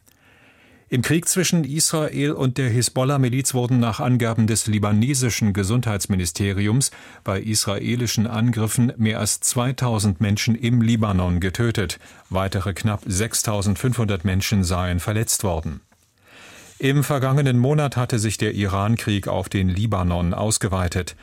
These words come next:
Für kommende Woche sind in Washington Gespräche zwischen der israelischen und der libanesischen Regierung geplant.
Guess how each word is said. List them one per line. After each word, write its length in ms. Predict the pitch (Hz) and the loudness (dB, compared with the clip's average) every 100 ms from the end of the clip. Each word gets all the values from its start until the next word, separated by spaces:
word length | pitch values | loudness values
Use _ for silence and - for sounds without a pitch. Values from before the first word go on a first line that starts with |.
| - - | -20 -20
Für 240 | - 92 82 | -6 -4 -2
kommende 400 | 120 123 120 104 | 0 2 2 0
Woche 300 | 117 139 110 | 0 0 0
sind 200 | 120 120 | 0 0
in 120 | 107 | 0
Washington 500 | 113 - 123 - 113 | 0 0 -2 0 0
Gespräche 640 | 98 - 110 117 123 135 | 0 -4 -4 -4 -2 -2
zwischen 320 | - 101 110 | -2 -2 -2
der 160 | 95 90 | -2 -2
israelischen 720 | 87 - 85 98 98 98 98 | -4 -4 -4 -2 -2 -2 -2
und 220 | 117 110 | -2 -2
der 100 | 110 | -2
libanesischen 800 | 92 90 90 92 104 98 - 92 | -2 0 0 0 0 0 0 0
Regierung 540 | 87 82 85 80 80 80 | 0 -2 -2 -2 -2 -4
geplant. 520 | 85 95 82 82 | -2 -2 -2 -4